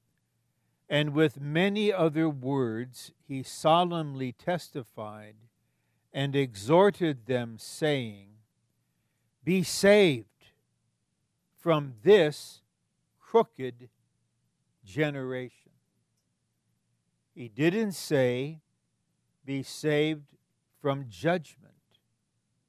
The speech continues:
He didn't say, "Be saved from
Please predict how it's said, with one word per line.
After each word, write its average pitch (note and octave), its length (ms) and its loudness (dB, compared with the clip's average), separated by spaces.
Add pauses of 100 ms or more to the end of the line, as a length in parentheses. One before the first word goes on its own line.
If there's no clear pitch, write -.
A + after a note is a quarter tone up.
(1040)
He A2 100 -20
didn't D#3 400 -4
say, D3+ 460 2
"Be C#3 220 -8
saved D3 560 -2
from C3 500 -12